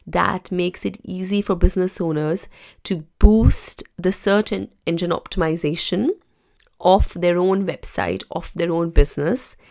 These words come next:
and write content which is going to help boost their S E O, but also helps, um, get on top of certain keywords, identify which keywords they should be focusing on,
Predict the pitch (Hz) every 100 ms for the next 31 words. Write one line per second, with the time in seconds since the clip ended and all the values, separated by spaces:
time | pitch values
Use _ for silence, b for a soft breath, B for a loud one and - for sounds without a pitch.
0 | B B B B - 180 175 170 180 185
1 | - _ - 165 175 180 220 - 170 180
2 | 190 180 156 185 - 170 170 - - 165
3 | 160 165 - 165 165 175 - 170 180 202
4 | - - b b b b 240 240 190 196
5 | 196 185 170 170 170 180 180 247 - 165
6 | 160 165 - B B B - 196 180 185
7 | - - - - - 165 156 151 147 -
8 | _ _ - 185 175 185 190 165 - -
9 | 160 160 170 175 - 175 175 143 135 -
10 | - B B - 170 170 175 196 185 175
11 | 175 - 175 165 160 156 151 - - 160
12 | - - 175 170 170 151 156 - 160 156
13 | 156 156